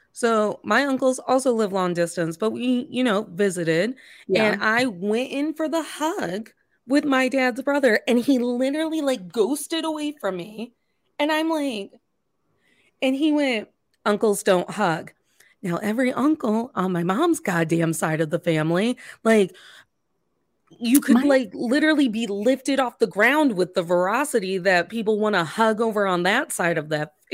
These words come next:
Speaker 1: family.
Speaker 2: Yeah, that's interesting. I just saw my uncle a month ago and he hugged me.
Speaker 1: Nope. It's a, uncles don't hug.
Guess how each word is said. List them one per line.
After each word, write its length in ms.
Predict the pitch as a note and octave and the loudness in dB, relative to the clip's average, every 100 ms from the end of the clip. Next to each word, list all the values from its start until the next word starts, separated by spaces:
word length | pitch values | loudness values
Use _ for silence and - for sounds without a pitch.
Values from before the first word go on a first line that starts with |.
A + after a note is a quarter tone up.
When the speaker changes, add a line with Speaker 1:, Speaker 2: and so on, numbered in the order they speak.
| F3+ | 0
Speaker 1:
family. 600 | A3 D#3+ D3+ D3+ G#3+ A#3+ _ | 2 2 -2 -4 -6 -8 _
Speaker 2:
Yeah, 240 | D4+ E4+ F#4+ | -6 -4 -2
that's 200 | F4 E4 | -2 0
interesting. 460 | G4 G#4 G4+ A#3+ A3 | 0 0 0 2 2
I 120 | B3 | 0
just 220 | D4 G#4 - | -2 -2 0
saw 160 | D4 G#4 | -2 0
my 120 | G4 | 0
uncle 360 | G3 G3 A3+ A3+ | 0 0 2 2
a 40 | |
month 260 | A#3+ F4+ - | 2 0 0
ago 240 | A#3 D#3+ | 0 2
and 80 | E3+ | 2
he 100 | F3+ | 0
hugged 320 | E3+ C#3 E3 - | -2 -4 -6 -12
me. 200 | - F#3+ | -10 -4
Speaker 1:
Nope. 360 | F#3 C4+ - _ _ B3 A#3+ G#4 - - _ _ - | 2 2 0 _ _ -6 -2 -2 -2 -10 _ _ -2
It's 260 | A3 A3 | -2 0
a, 340 | A#3 F#3 D#3+ - _ _ _ _ _ _ _ _ _ - | 0 0 -2 -6 _ _ _ _ _ _ _ _ _ -8
uncles 320 | F#3 G3+ G3 | -6 -4 -4
don't 240 | A3 G3+ F#3 | -2 -2 -2
hug. 300 | G#3+ D#3+ | -2 -2